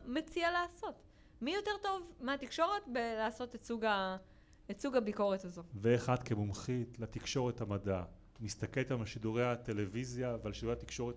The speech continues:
Speaker 2: בכלל, ורואה בהם את האופן שאנחנו אפילו לא יודעים לזהות אותו, שגורמים אינטרסנטיים כאלה מעורבים באינפורמציה שאנחנו מקבלים?
Speaker 1: תראה, כמה שאני שונא תוכן שיווקי, אני עוד יותר שונא תוכן שיווקי במדע, ואני עוד יותר שונא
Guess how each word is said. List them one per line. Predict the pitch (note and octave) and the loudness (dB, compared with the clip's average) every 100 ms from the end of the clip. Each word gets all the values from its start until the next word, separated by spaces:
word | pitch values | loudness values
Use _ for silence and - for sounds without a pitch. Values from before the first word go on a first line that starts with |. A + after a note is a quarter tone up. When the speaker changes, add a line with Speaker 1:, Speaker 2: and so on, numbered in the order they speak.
| - | -6
Speaker 2:
בכלל, | G2 - A2 F#2+ F#2+ - - - - G#2 | -8 -4 -2 -2 -2 -8 -20 -20 -20 -2
ורואה | A#2 G#2+ A#2 B2 D#3 | 0 2 4 6 8
בהם | D3 C3 | 8 6
את | A#2 A#2+ | 2 2
האופן | A#2 D3+ - C#3 A#2+ | 2 0 0 -2 0
שאנחנו | C3 C3 | 0 0
אפילו | D3 D3 | 0 2
לא | C#3 | 2
יודעים | D3+ | 2
לזהות | D3+ C3 A#2 A2 C#3 C3+ | 2 2 2 4 2 2
אותו, | C3+ - G#2+ - - - | -2 2 0 -2 -18 -16
שגורמים | - A#2 A#2+ C3+ | -6 0 2 2
אינטרסנטיים | C#3+ C#3 A#2+ A2 C3 B2 C3 | 0 0 -2 0 -2 -2 -4
כאלה | A#2+ A#2+ B2 | 2 4 4
מעורבים | A#2+ A2+ G#2+ G2+ B2 B2 | 4 4 2 0 -2 0
באינפורמציה | A#2 - G#2 G#2+ A2+ | -2 -2 -4 -2 -4
שאנחנו | A#2+ G#2 | -8 -8
מקבלים? | G#2+ - G2+ G2 A2 A#2 - - - - | -8 -6 -6 -6 -8 -10 -18 -20 -20 -10
Speaker 1:
תראה, | B3+ A3+ | -6 -2
כמה | A#3 C#4 | 2 2
שאני | D4 B3+ | 2 2
שונא | A#3+ A#3 A#3 | 4 4 4
תוכן | C4+ C4+ C#4+ C4+ | 6 6 6 4
שיווקי, | A3+ G#3 G3 - D4 G4 - - | 2 0 -2 -4 -4 -6 -10 -4
אני | G#3 | 0
עוד | A#3 | 2
יותר | B3+ A#3+ | 2 0
שונא | A#3 G#3+ A#3+ | 0 0 0
תוכן | A#3+ A3+ B3+ | 2 0 0
שיווקי | - G#3 F#3+ - C4+ A#3+ A#3+ - - - - | 0 -4 -4 -2 0 0 -2 -16 -20 -20 -6
במדע, | G3 F#3+ F#3 G3+ E4 D#4+ | -2 0 2 2 2 0
ואני | A3+ G#3 | 0 2
עוד | A3+ C#4 | 6 6
יותר | D#4+ D#4 | 8 4
שונא | - B3 C#4+ | 4 2 4